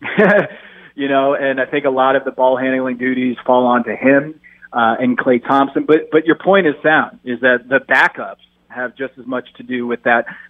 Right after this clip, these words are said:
that record as anything. And Kevin Durant, look,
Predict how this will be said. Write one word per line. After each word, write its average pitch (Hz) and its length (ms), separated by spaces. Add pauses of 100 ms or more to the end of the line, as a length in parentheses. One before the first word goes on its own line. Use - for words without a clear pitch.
that 123 180
record 120 480
as 117 180
anything. 123 520
And 120 120
Kevin 165 220
Durant, 139 480 (520)
look, 165 160